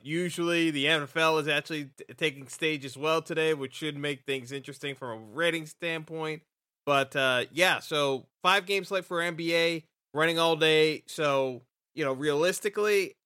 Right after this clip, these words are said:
I would say if you're not paying attention to the news throughout the day, obviously we got covid protocols and whatnot. And obviously with it, uh, just,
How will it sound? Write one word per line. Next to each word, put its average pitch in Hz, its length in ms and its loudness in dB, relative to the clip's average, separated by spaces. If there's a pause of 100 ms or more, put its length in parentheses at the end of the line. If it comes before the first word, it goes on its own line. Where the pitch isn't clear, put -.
I 160 160 2
would 147 220 -4
say 175 560 0
if 151 180 -4
you're 147 140 -4
not 139 400 0
paying 180 240 -4
attention 165 420 -6
to 156 120 -8
the 147 100 -4
news 160 340 -2
throughout 151 380 -4
the 139 40 -18
day, 156 300 4
obviously 135 480 -6
we 135 120 -8
got 131 200 -2
covid 151 320 -4
protocols 151 480 -2
and 143 80 -12
whatnot. 151 540 0 (320)
And 120 200 -4
obviously 139 520 -2
with 135 180 -4
it, 131 340 -2
uh, 110 400 -6
just, - 280 -10